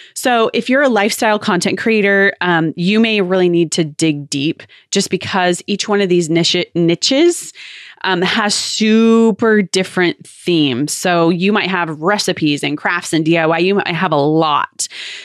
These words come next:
So you might have to even segment your images into some separate buckets. And one really quick tip that you could use is go on to your Pinterest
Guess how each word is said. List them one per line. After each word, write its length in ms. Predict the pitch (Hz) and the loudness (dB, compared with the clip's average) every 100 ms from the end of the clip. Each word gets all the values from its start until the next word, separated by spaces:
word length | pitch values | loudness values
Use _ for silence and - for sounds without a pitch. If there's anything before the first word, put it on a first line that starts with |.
| - | -6
So 120 | 226 | -2
you 280 | 196 208 247 | -2 2 2
might 180 | 233 | 0
have 180 | 202 214 | -2 -4
to 220 | - 196 196 | 0 -2 0
even 280 | 180 175 | 0 0
segment 1040 | 165 - - 165 170 196 165 156 - - - - _ _ | -2 -8 -2 -2 0 0 0 0 -4 -10 -14 -16 _ _
your 180 | 170 180 | -4 0
images 440 | 180 180 160 170 | 2 2 2 0
into 360 | - 175 170 180 | 0 0 0 -2
some 220 | 170 165 | -2 -2
separate 480 | 160 160 - - 170 | -2 -4 -4 -6 -6
buckets. 720 | 151 156 226 262 285 - - - - - - | -6 -2 0 0 0 -6 -14 -14 -18 -18 -8
And 160 | 233 233 | 0 2
one 300 | 247 330 247 | 4 2 4
really 320 | 220 220 233 | 4 2 0
quick 500 | - 240 196 - - - | -2 -4 -2 -6 -8 -6
tip 340 | - 196 185 | -2 0 0
that 280 | 190 180 - - | 0 -2 -2 -4
you 260 | 170 185 | 0 0
could 220 | 196 214 160 | 2 0 0
use 480 | 160 170 185 202 - | 2 4 4 2 0
is 320 | 180 180 175 165 | 0 2 2 0
go 240 | 214 247 | 0 0
on 400 | - 202 202 196 | 2 2 2 0
to 600 | - - 180 175 175 185 - _ - | -2 0 2 2 2 -2 -8 _ -4
your 420 | 185 196 180 175 | 0 2 2 0
Pinterest 640 | 180 208 185 180 175 - | 0 -2 0 -2 -4 -8